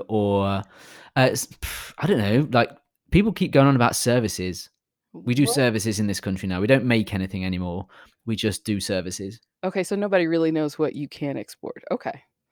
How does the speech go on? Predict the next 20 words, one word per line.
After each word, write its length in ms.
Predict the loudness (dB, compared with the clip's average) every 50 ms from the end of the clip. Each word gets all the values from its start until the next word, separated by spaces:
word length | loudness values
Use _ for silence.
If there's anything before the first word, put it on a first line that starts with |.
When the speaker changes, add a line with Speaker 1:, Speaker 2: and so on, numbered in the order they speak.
| _ _ _ _ -6
Speaker 1:
No. 280 | -4 -4 -2 -4 -6 -8 -10 -16 -18 -20 _ _ _ _ _ _ _ _ -4
Speaker 2:
You, 180 | 0 0 0 0
you 240 | 0 0 0 0 0
can 180 | 2 0 0 0
export 680 | -2 -6 -6 -2 2 6 6 6 6 6 4 0 -2
James 340 | -4 -2 -2 0 0 -2 -2 2
Bond 380 | 4 6 6 6 6 4 4
movies, 760 | 2 2 2 2 0 0 0 0 0 0 0 0 -2 -2 -4 -6
Harry 380 | -12 -10 -8 -6 -6 -4 -6
Potter 420 | -8 -4 0 2 2 2 2 0 -2
stuff, 600 | -4 -4 -2 2 2 4 4 4 4 2 2 -2 _ _ -20 -20 _ _ _ _
and 880 | -2 0 2 4 4 4 4 4 4 2 2 2 2 0 0 -2 -2 0
The 80 | 0 0
Crown. 580 | 0 0 0 2 4 4 2 0 -2 -6 -10 -12
Y'all 380 | -14 -8 0 4 6 6 6 6
are 140 | 4 2 2 _ 0
excellent 460 | 0 0 0 -2 -2 -2 0 -2 -2
at 120 | -4 -2 0
that. 280 | 2 2 2 0 -2 -6 _ _ _ _ 0
Speaker 1:
Yeah, 360 | 2 2 2 2 0 -2 -6